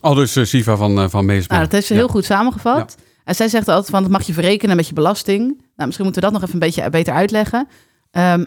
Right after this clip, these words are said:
Speaker 2: <clears throat> stel, je bouwt al pensioen op. We gaan er gewoon
Speaker 1: Ja.
Speaker 2: vanuit dat je al pensioen opbouwt. Als je Z Z P'er bent en je doet helemaal niks, dan heb je
Speaker 1: Ja.
Speaker 2: natuurlijk gewoon je volledige jaarruimte nog. Maar stel, je bouwt al iets op.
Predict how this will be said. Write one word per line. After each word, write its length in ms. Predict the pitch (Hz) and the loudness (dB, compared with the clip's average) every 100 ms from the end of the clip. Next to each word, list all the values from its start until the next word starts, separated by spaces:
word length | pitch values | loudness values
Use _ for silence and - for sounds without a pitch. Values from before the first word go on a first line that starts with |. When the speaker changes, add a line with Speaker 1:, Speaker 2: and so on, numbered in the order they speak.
| - | -6
Speaker 2:
<clears throat> 140 | 214 | -8
stel, 200 | 196 262 | -4 0
je 120 | 269 | 0
bouwt 200 | 220 226 | 2 0
al 100 | 226 | 0
pensioen 360 | 190 202 214 175 | 0 -2 -2 -4
op. 220 | - - - | -8 -14 -10
We 60 | |
gaan 80 | - | -6
er 60 | 185 | -4
gewoon 160 | 175 165 | -2 -2
Speaker 1:
Ja. 40 | |
Speaker 2:
vanuit 180 | 165 165 | 0 0
dat 100 | 170 | 0
je 80 | - | 0
al 80 | 160 | -2
pensioen 240 | - 170 | -4 -4
opbouwt. 300 | 156 127 143 | -2 -2 -4
Als 120 | 190 | -6
je 60 | 208 | -2
Z 60 | 208 | -2
Z 60 | 196 190 | -2 -2
P'er 200 | 190 190 | 0 2
bent 200 | 175 175 | 0 0
en 120 | 170 | 2
je 80 | 180 | 2
doet 160 | 190 | 2
helemaal 220 | 180 165 160 | 2 2 2
niks, 320 | 196 262 - | 2 0 0
dan 140 | 202 | 0
heb 120 | 190 | 0
je 60 | 185 | -2
Speaker 1:
Ja. 60 | 170 | -6
Speaker 2:
natuurlijk 180 | 175 | -6
gewoon 140 | - 175 | -4 -6
je 60 | |
volledige 440 | 165 196 233 214 180 | -2 0 2 2 2
jaarruimte 480 | 175 208 202 202 202 | 4 4 0 -2 -4
nog. 180 | 247 - - _ - | -4 -6 -20 _ -8
Maar 100 | 185 | -2
stel, 140 | 254 | 2
je 120 | 254 | 2
bouwt 260 | 180 202 233 | 2 2 4
al 120 | 160 | 2
iets 140 | 165 | 2
op. 220 | 143 208 | 2 2